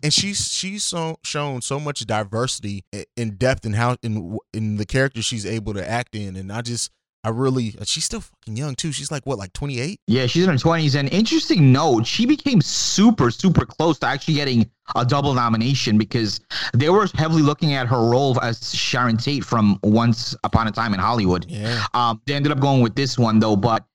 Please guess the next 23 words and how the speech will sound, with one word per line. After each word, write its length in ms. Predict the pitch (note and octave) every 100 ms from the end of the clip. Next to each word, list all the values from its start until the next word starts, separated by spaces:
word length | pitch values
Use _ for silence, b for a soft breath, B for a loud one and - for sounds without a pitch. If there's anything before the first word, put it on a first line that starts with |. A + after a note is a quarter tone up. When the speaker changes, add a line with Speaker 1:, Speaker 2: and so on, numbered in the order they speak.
| _ B B
Speaker 2:
yeah, 240 | C#3 E3 C#3
I 20 |
mean, 220 | C3+ C#3
um, 400 | C3 B2 A2+ G#2+ -
she's 220 | F#2 G3
so 160 | - D3+
talented, 460 | D3 A#2+ A2+ A#2+
so 140 | G#2 C3+
I'd 120 | C#3+
love 220 | D#3 C#3
to 60 | -
see 140 | -
her 120 | B2+ B2
win, 240 | B2 B2+
but, 220 | A#2+ A2 _ _
you 120 | -
know, 100 | D3+
we'll, 160 | C#3 C#3 -
we'll 140 | B2
see 160 | A#2+ B2+
what 100 | A#2+
happens. 480 | C3+ B2+ F2+ - -
Speaker 1:
Yeah. 260 | F#2+ A#2+